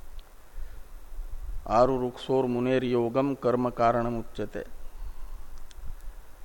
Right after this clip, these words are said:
आरुरुक्षा का कारण तो है योग आरुरुक्षा का, योग आरुरुक्षा का यानी जिज्ञासा का कारण है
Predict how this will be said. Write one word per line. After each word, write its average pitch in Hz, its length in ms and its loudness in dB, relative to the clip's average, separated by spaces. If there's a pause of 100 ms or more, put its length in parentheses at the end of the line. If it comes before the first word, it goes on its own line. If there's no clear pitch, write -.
(260)
आरुरुक्षा 127 1000 4 (2000)
का 127 180 8
कारण 120 460 4
तो 123 180 0
है 123 280 2
योग 135 360 4
आरुरुक्षा 120 680 2
का, 113 220 2
योग 117 300 2
आरुरुक्षा 113 840 0
का - 300 0 (180)
यानी 113 300 0
जिज्ञासा 117 680 0
का 131 220 0
कारण 110 460 4
है 101 280 0